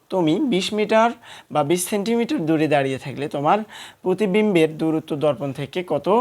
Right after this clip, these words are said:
মিটার দূরে অবস্থিত হবে? এটা হচ্ছে বিশ, বিশ মিটার। তারপরে একাদশ, আমরা শেষের দিকে চলে আসছি। দেখো, আহ, তড়িৎ প্রবাহের একককে বলা হয় অ্যাম্পিয়ার। কি বলা হয় ভাইয়া?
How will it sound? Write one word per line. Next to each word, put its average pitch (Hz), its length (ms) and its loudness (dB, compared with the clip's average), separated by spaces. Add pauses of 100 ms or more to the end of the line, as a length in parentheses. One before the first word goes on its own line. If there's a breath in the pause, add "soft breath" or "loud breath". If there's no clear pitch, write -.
মিটার 156 600 2
দূরে 147 260 0
অবস্থিত 135 400 -6
হবে? 143 360 -4
এটা 156 140 -4
হচ্ছে 214 280 0 (380 loud breath)
বিশ, 131 680 0 (280)
বিশ 143 300 -2
মিটার। 127 320 -4 (520 loud breath)
তারপরে 156 460 4
একাদশ, 127 500 -4
আমরা 143 200 -2
শেষের 156 360 -2
দিকে 160 240 2
চলে 135 260 0
আসছি। 196 400 -2 (500 loud breath)
দেখো, 196 340 2 (360 loud breath)
আহ, 156 260 4
তড়িৎ 208 280 4
প্রবাহের 180 440 2
একককে 156 380 -2
বলা 143 260 2
হয় 160 140 0
অ্যাম্পিয়ার। 135 440 -2 (160)
কি 151 120 0
বলা 143 220 4
হয় 147 160 0
ভাইয়া? 151 300 2